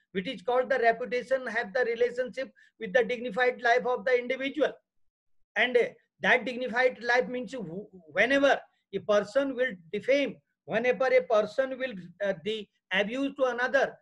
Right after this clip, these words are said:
when, uh, whenever a person will commit any crime against the, any other person, that, uh,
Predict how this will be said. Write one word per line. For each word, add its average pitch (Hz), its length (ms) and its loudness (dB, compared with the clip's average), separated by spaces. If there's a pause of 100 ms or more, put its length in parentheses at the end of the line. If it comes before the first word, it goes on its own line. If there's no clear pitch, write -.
(180)
when, 226 340 -2
uh, 185 220 -10
whenever 220 400 -2
a 254 180 4
person 247 480 -2
will 247 220 -6
commit 233 340 -4
any 240 180 -4
crime 233 360 0 (340)
against 202 300 -2
the, 247 100 2
any 233 300 -2
other 220 240 0 (100)
person, 254 340 -2 (380)
that, 226 260 2 (360)
uh, 220 500 4